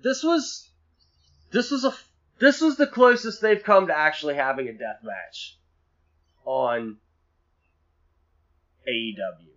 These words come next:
Um, and this was tame for Nick Gage, but, you know, we had fucking pizza cutters,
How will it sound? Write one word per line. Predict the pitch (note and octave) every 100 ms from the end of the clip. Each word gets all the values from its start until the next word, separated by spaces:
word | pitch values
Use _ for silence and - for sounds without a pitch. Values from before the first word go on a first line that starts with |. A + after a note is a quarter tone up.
| _ _ B2
Um, | A#2+ A#2 A2 A2 G#2 F#2+ E2+ _ _ _ _ _ _ _ _ _ _ _ _ _
and | C#3+ E3
this | A#3+
was | G#3 -
tame | E3+ F3+ D3+
for | A#2+
Nick | A#2+ G#2
Gage, | G#2+ A2+ G2+ F#2+ -
but, | D#3 F3+ G3
you | G#3
know, | F#3+ G#3+ A3+ _ _ -
we | E3
had | E3 D3 C3+ -
fucking | F3+ D#3+ B2+
pizza | D#3 F3+ G3+
cutters, | G3+ G3 A3 C4+